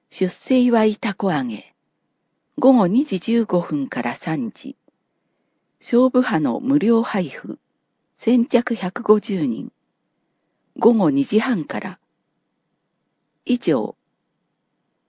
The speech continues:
場所はカルチャーパーク陸上競技場ほか。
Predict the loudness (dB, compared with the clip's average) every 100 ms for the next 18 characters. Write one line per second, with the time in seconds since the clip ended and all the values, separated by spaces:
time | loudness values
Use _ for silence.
0 | _ _ _ -6 -4 -2 0 0 -2 -6
1 | -2 -2 2 2 2 0 -2 -2 -8 -14
2 | -14 -8 -4 2 2 2 0 0 0 -2
3 | -2 -2 -2 -8 -10 -10